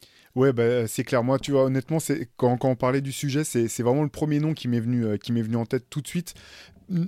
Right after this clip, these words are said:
A fortiori pour des gens de notre génération, euh, comme tu l'as dit, il, il représentait le,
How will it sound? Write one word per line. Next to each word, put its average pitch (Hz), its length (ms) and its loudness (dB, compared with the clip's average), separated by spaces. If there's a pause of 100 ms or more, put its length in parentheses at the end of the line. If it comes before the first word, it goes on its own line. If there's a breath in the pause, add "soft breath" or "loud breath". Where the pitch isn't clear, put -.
A 147 120 0
fortiori 190 520 0
pour 170 160 -4
des 147 120 2
gens 156 120 2
de 151 60 0
notre 131 160 0
génération, 131 560 0 (320 loud breath)
euh, 113 760 2
comme 156 160 2
tu 160 140 -4
l'as 151 120 6
dit, 175 200 0
il, 117 200 2 (120)
il 143 80 0
représentait 147 720 0
le, 123 380 2